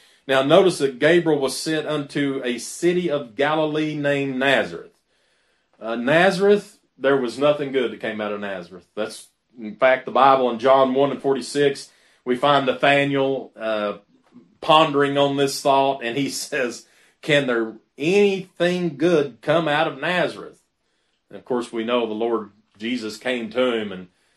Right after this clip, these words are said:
and called him to be a disciple. And so there was something good that came out of Nazareth. It was the Lord Jesus. But there was nothing spectacular about this place. Nothing great had ever happened there.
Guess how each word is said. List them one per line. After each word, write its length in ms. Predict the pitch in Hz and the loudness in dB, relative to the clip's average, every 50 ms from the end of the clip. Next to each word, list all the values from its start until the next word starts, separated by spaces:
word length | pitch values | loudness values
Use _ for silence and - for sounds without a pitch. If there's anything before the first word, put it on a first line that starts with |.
| _ _ _ _ | _ _ _ _
and 260 | 90 95 98 98 92 | -12 -12 -12 -12 -10
called 380 | - 127 135 135 131 120 107 101 | -2 0 4 4 4 2 2 -4
him 260 | 92 87 87 87 _ _ | -6 -10 -12 -14 _ _
to 80 | - 98 | -18 -12
be 180 | 104 104 101 | -8 -8 -6
a 80 | 95 95 | -6 -8
disciple. 680 | 90 92 85 - 123 120 120 107 98 - - 90 92 92 | -10 -12 -10 -8 -4 -4 -4 -4 -6 -8 -12 -16 -14 -14
And 140 | 87 87 | -16 -14
so 200 | - - 101 95 | -10 -10 -10 -10
there 120 | 95 95 95 | -10 -10 -4
was 240 | 123 180 208 185 - | -2 0 0 0 -2
something 320 | - 123 107 - 104 101 | -6 -8 -8 -8 -12 -8
good 180 | 104 107 104 101 | -6 -6 -6 -6
that 80 | - | -8
came 160 | 117 117 110 | -8 -8 -6
out 180 | 110 104 98 92 | -6 -6 -6 -8
of 60 | 95 | -8
Nazareth. 460 | 98 101 107 107 104 - 170 170 170 | -6 -6 -4 -4 -6 -6 -8 -8 -8
It 140 | 127 117 107 | -10 -10 -10
was 140 | 120 113 117 | -10 -10 -8
the 80 | 123 123 | -6 -4
Lord 280 | 127 135 131 127 120 | -4 -2 -4 -4 -6
Jesus. 520 | 107 131 165 196 165 - 92 87 - - _ _ _ _ _ _ _ _ | -4 -6 -6 -6 -6 -8 -10 -16 -16 -20 _ _ _ _ _ _ _ _
But 140 | - 95 - | -2 0 4
there 160 | 180 202 214 | 4 4 4
was 160 | 202 170 143 | 4 2 0
nothing 300 | 165 202 220 220 - 143 | 2 2 2 2 2 -4
spectacular 760 | 139 - - 190 170 135 - - 156 190 202 175 - 143 135 131 | -8 -4 -2 -2 -2 -2 -4 -6 -4 -4 -4 -6 -6 -4 -2 -2
about 340 | 131 127 139 160 202 226 - | 0 0 -2 -2 -2 -4 -2
this 180 | 139 127 - | -4 -6 -6
place. 540 | - - 110 98 - - 90 - - - _ _ _ _ _ _ _ _ _ _ | -6 -6 -4 -4 -4 -6 -12 -16 -20 -20 _ _ _ _ _ _ _ _ _ _
Nothing 480 | _ 110 117 147 175 175 165 143 131 117 | _ -2 2 2 2 2 0 -4 -6 -4
great 360 | 101 113 135 151 160 160 151 | -2 2 2 4 4 4 2
had 120 | 143 139 147 | 0 0 0
ever 220 | 147 139 139 127 | -2 -2 -4 -6
happened 360 | - 147 147 - - 131 135 | -4 -6 -6 -6 -6 -8 -6
there. 440 | 135 135 135 139 143 151 151 151 _ | -4 -4 -4 -4 -6 -8 -10 -12 _